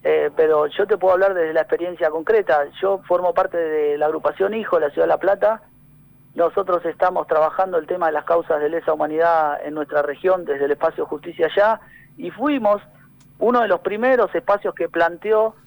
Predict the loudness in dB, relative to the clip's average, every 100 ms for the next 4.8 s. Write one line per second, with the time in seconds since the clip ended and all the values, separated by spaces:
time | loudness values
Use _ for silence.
0 | _ _ -2 0 -2 -8 -6 -4 0 2
1 | 4 2 0 -8 -12 -8 -6 -6 -4 -2
2 | 0 -2 -2 2 0 0 -4 0 0 2
3 | -2 -2 -4 -4 -4 -2 0 0 0 2
4 | 2 0 -6 -6 -6 -2 -2 -2